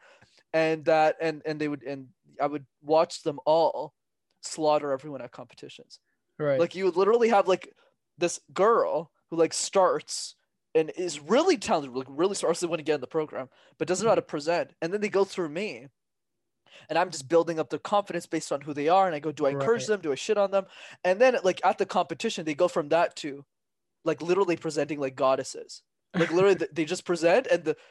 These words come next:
Speaker 1: the judge is
Speaker 2: Yeah.
Speaker 1: just like, like, "First place, first place, first place," and they would just
Speaker 2: <laughs> Yeah,
Speaker 1: slaughter
Speaker 2: yeah.
Speaker 1: everyone. So, so that's, that's how I learned the trick of the trade and how this links to Master
Speaker 2: Wow,
Speaker 1: Talk.
Speaker 2: yeah.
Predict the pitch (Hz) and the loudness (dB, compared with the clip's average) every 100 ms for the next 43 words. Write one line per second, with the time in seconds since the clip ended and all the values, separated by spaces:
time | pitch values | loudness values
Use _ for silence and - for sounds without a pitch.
0 | _ 165 190 185 143 180 151 123 - _ | _ -4 0 0 0 -4 -2 -4 -6 _
1 | _ _ _ _ _ _ _ _ _ _ | _ _ _ _ _ _ _ _ _ _
2 | _ - 143 - 170 - 170 143 220 165 | _ -6 -6 -2 -2 -2 -4 -4 -4 -6
3 | - 165 139 165 - 156 139 147 147 151 | -2 -4 -4 -6 -6 -4 -6 -4 -6 -4
4 | 135 - 143 131 123 123 131 - - _ | -4 -2 2 2 0 -4 -10 -14 -20 _
5 | _ _ _ - 208 196 175 185 247 285 | _ _ _ -2 2 2 2 4 6 4
6 | - 202 - 285 170 156 175 170 139 - | 2 0 2 0 0 2 0 0 -8 -12
7 | 165 143 143 - 151 147 147 147 190 190 | -14 -12 -16 -14 -12 -10 -8 -2 -2 -2
8 | 147 156 175 - 180 143 135 160 - 151 | -4 -6 -6 -10 -12 -10 -8 -8 -12 -12
9 | 135 131 139 143 | -10 -10 -12 -12